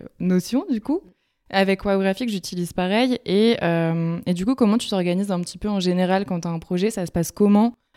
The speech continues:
euh, avec le client ? Comment est-ce que tu fais un peu la gestion du début et la prise de contact, et cetera ? Comment ça se passe un peu, euh, de ton côté quand il y a la prise de contact ?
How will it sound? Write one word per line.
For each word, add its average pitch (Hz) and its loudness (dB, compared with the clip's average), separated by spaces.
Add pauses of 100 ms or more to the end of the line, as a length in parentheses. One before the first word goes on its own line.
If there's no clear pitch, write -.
euh, 175 2
avec 175 2
le 180 -2
client ? 214 4
Comment 190 0
est-ce 175 -4
que 214 -2
tu 185 -12
fais 196 -6
un 185 -4
peu 202 -8
la 196 -2
gestion 185 -2
du 175 -2
début 175 -4
et 208 0
la 165 -4
prise 165 -12
de 175 -8
contact, 180 -8
et 185 -14
cetera ? 175 -8
Comment 202 -2
ça 208 -2
se - -10
passe 196 -6
un 180 -4
peu, 185 -8
euh, 175 -8 (600)
de 190 4
ton 214 2
côté 220 4
quand 180 -2
il - 0
y - 2
a 180 2
la 175 2
prise 202 -6
de 190 0
contact ? 180 -8